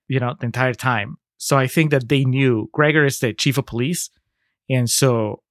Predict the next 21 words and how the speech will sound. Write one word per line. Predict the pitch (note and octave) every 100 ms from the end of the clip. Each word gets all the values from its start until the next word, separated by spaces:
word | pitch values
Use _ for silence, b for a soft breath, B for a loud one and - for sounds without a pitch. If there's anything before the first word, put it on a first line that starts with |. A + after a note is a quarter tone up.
| _ _ _
I | F3 D3
think | C#4 A3
they | D3
figured | - E3 D3 C#3+
out | C3+ C3
that | A#2+
he | C3+
had | C#3 B2+
hooked | C3 B2 C3+
up | B2 -
with, | G#2 -
uh, | G#2+ C#2+ C#2+ - _ _ _ _
Charlotte | - C3 A#2 G#2+ - _ _ -
Gainsbourg, | B2+ G#2 - - _ _ _ _ _ _
and | C3 A#2+ G#2 G2+ - _ _ _ _ _ E3
I | D3 E3 C3+ - _ _ -
took | E3+ D3+
it | B2
as, | G#2 G#2 - -
as | C3 A#2 B2+
Gregor | C#3 C3+ B2+ A#2 -